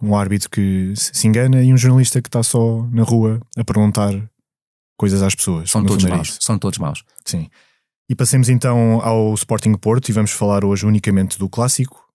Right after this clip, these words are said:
Speaker 1: e sobre cinco lances. O primeiro aconteceu logo aos dezassete minutos, após um mau passe na saída da área do Sporting, onde Gonçalo Inácio deu um encosto em P M P, mesmo à beira da área, quando o brasileiro já só tinha o guarda-redes e a baliza à frente,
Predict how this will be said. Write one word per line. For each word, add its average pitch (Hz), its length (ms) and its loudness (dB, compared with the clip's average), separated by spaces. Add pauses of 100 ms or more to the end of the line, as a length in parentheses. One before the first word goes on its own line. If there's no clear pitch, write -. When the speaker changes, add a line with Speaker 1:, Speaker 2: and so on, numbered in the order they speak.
(680)
Speaker 1:
e 113 260 0
sobre 120 300 0
cinco 139 320 2
lances. 90 280 -2
O 113 80 0
primeiro 110 540 0
aconteceu 107 380 0
logo 101 180 0
aos 95 140 -2
dezassete 101 580 -4 (340)
minutos, 107 320 2
após 107 280 -2
um 101 40 -2
mau 101 240 2
passe - 480 -4
na 98 80 0
saída 95 280 -2
da 90 80 -4
área 90 140 -4
do 85 60 -8
Sporting, 113 560 0
onde 113 760 2 (100)
Gonçalo 117 360 0
Inácio 110 320 2
deu 107 120 2
um 107 80 4
encosto 104 280 0
em 107 60 2
P 110 120 0
M 101 80 0
P, 107 200 0
mesmo 110 400 2
à 104 80 0
beira 104 180 0
da 104 140 -2
área, 120 340 -2 (300)
quando 120 160 2
o 113 60 4
brasileiro 110 420 0
já 107 140 -2
só 110 120 0
tinha 110 200 2
o - 20 2
guarda-redes 107 480 -2
e - 20 -2
a 101 40 -2
baliza 101 260 -2
à - 20 -4
frente, 113 480 -4